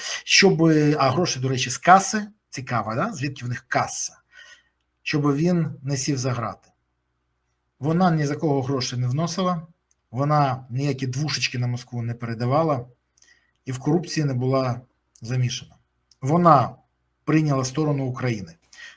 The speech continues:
не будучи громадянкою України. Тому вона має потрапити на обмін. І я сподіваюся, що це станеться. Поширюйте це відео і напишіть, чи погоджуєтесь ви зі мною. Може, ви вважаєте, що я не правий,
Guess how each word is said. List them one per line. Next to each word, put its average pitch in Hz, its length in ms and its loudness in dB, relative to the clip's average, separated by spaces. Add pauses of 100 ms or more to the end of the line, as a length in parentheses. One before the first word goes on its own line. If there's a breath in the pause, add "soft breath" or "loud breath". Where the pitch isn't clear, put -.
(100)
не 156 140 6
будучи 175 420 4
громадянкою 139 640 2
України. 101 400 -12 (1040 soft breath)
Тому 202 380 6
вона 151 640 4 (540)
має 139 400 6
потрапити 147 600 -4
на 127 140 -4
обмін. 95 280 -14 (340)
І 135 80 -6
я 131 120 0
сподіваюся, 123 640 -6 (320)
що - 180 -12
це 110 140 -12
станеться. - 480 -14 (540 loud breath)
Поширюйте 131 440 0
це 127 200 -6
відео 151 380 -2
і 117 380 -4
напишіть, 123 380 -8
чи 117 120 -6
погоджуєтесь 127 680 -6
ви 131 60 -6
зі 127 140 -4
мною. 151 400 0 (920 loud breath)
Може, 226 260 6
ви 170 100 6
вважаєте, 160 360 2
що - 160 -2
я 127 120 -2
не 156 80 -4
правий, 92 420 -12